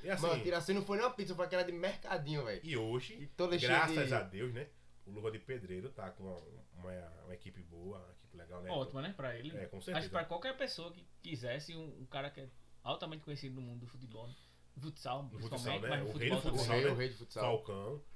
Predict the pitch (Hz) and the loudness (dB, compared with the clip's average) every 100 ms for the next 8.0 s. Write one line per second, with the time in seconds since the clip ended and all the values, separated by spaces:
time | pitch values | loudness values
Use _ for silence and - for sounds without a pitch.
0 | - 185 196 208 196 196 - 185 233 220 | -6 -4 0 2 2 2 2 6 6 6
1 | 208 190 214 214 220 247 196 254 180 117 | 4 2 0 0 -2 0 0 -2 -4 -4
2 | 95 90 - - 127 120 117 117 - - | -4 -8 -10 -8 -2 2 2 0 -6 -10
3 | 165 175 196 - 208 220 226 233 165 196 | -4 -2 -2 -2 0 2 6 6 6 2
4 | 226 208 180 180 185 113 107 120 190 - | 0 0 2 0 -2 -6 -4 -4 -4 -6
5 | - - - - - - 120 131 131 135 | -16 -16 -16 -18 -18 -8 -2 0 0 -2
6 | 117 127 196 180 170 175 180 190 - - | -2 -2 -2 -2 -4 -4 -6 -6 -8 -12
7 | 190 180 233 - 185 - 175 208 156 | 0 2 4 2 0 0 -2 -2 -4